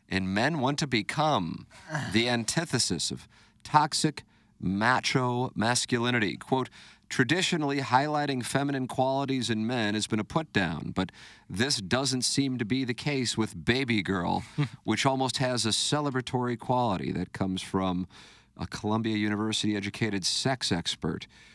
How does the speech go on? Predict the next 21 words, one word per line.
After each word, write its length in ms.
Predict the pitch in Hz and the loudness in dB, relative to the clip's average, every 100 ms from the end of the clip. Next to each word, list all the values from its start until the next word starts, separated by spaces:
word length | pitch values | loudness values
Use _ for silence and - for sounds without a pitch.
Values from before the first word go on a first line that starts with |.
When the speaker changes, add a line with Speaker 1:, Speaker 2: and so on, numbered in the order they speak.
| - | -20
Speaker 1:
For 160 | - 92 | -6 -2
one, 460 | 90 139 135 101 120 | 0 2 2 2 0
Gen 300 | 107 117 113 | 0 2 0
Z 200 | 117 127 | 2 0
is 140 | 107 | 0
much 240 | 117 110 | 0 0
more 140 | 120 110 | 0 0
fluid 480 | - 131 151 104 82 | 0 0 2 0 -2
when 100 | 85 | -6
it 100 | - | -4
comes 240 | 98 92 | -2 -2
to 80 | - | -4
gender 440 | 78 110 120 117 | 0 2 2 0
and 120 | 98 85 | -2 0
sexuality 800 | - 113 - 107 117 120 104 95 | 0 0 0 2 2 2 2 0
than 120 | 101 | 0
older 240 | 113 113 | 0 -2
generations, 680 | 101 110 110 113 - 110 107 - - - - | 0 2 2 0 0 -2 -2 -8 -16 -20 -4
encouraging 720 | 107 104 - 135 135 117 120 113 | -2 -2 0 2 2 0 0 2
rather 400 | 120 127 120 113 | 2 2 0 0
than 260 | 117 110 | 0 -2